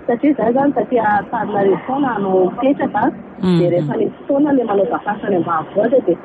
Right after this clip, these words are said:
Speaker 1: nahay nampitaha ilay fiainana. Any ambanivohitra tsisy goûter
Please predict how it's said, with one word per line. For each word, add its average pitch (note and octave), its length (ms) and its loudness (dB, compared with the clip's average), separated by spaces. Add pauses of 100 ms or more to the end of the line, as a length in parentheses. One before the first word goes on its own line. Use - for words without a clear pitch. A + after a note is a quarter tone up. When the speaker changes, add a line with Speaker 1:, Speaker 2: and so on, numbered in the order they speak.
(220)
Speaker 1:
nahay F3 320 -2
nampitaha G#3+ 840 -2 (320)
ilay F3+ 180 2 (100)
fiainana. C4 400 0 (220)
Any G3+ 160 2
ambanivohitra G3 580 2
tsisy B3+ 280 -2
goûter B3+ 360 2